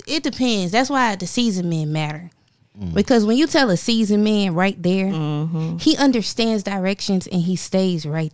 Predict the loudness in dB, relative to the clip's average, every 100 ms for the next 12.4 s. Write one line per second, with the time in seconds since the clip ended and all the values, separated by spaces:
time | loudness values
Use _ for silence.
0 | -10 -14 -16 -20 _ _ _ _ -4 4
1 | 6 6 4 2 2 0 0 0 0 2
2 | 2 2 2 2 2 2 0 -4 _ -2
3 | 0 0 0 0 0 -2 -6 -6 -2 0
4 | 0 -2 -4 0 2 2 0 -2 0 2
5 | 2 4 4 4 0 0 2 2 0 -2
6 | -4 0 0 0 -2 0 0 2 0 -4
7 | -6 -4 -4 -4 -4 -6 -12 -20 -8 -2
8 | 0 2 2 0 0 -2 0 0 2 4
9 | 2 2 2 0 -2 -2 0 0 0 -2
10 | -6 -20 _ _ _ _ -4 -2 0 -2
11 | 0 0 0 0 0 -2 -4 -2 -2 -4
12 | -6 -6 -4